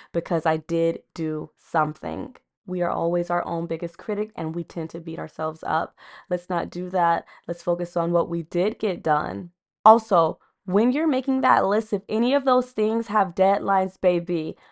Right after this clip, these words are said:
do the one with the deadline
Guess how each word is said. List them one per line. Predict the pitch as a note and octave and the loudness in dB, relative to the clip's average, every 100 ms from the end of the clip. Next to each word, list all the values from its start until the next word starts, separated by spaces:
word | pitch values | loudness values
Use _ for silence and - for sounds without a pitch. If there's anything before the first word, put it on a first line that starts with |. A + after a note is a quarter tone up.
| - _ _ _ | -20 _ _ _
do | A3+ B3 C#4 C#4+ C#4+ B3 | 4 6 6 4 0 0
the | G#3+ | 2
one | G3+ F#3+ F#3+ F#3+ G3+ - F3 | 4 6 8 8 4 -2 0
with | F3+ F3+ - | 2 2 2
the | F#3 | 4
deadline | F3+ F3+ F3 E3+ D#3+ E3 E3 E3+ | 8 8 6 6 6 4 4 0